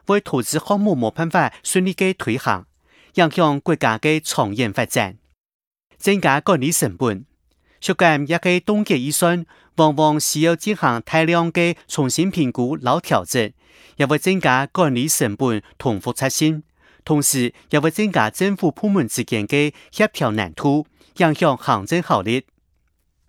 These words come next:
国号八，支持前国号财划法，后国号修正案。虽然前国号财划法、后国号修正案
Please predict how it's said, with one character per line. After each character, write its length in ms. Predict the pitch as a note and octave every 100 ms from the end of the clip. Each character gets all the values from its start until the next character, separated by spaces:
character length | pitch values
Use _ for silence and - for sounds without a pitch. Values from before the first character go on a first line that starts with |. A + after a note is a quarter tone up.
| _
国 140 | F3+
号 160 | D#3 G#3
八， 320 | G3+ B2+ F#2+ _ _ _
支 160 | - G#3
持 400 | - F3 C3+ A2 _ _ _
前 200 | - C#3+
国 120 | D3+
号 340 | - F3 F3+ -
财 240 | - C3+
划 120 | A2 F3+
法， 320 | - D#3+ G#2 _ _ _ _ _ -
后 120 | G3+
国 160 | G3+ B2+
号 320 | D3+ D#3 D#3 -
修 260 | - A#2+
正 220 | G2 B2+
案。 320 | C#3 D#3 D#3+ D#3 _ _ _ _ _ _
虽 180 | - G#3+
然 320 | G#3+ F#3+ A2 - -
前 180 | D3
国 120 | C3 D3
号 300 | F3 F3 F3+
财 220 | - - B2
划 140 | F3
法、 320 | - D#3+ G#2+ - _
后 100 | -
国 160 | G3+ D#3
号 340 | - D3 D#3 - _ _ _
修 220 | - D#3+
正 200 | - E3
案 300 | E3+ F3+ F3+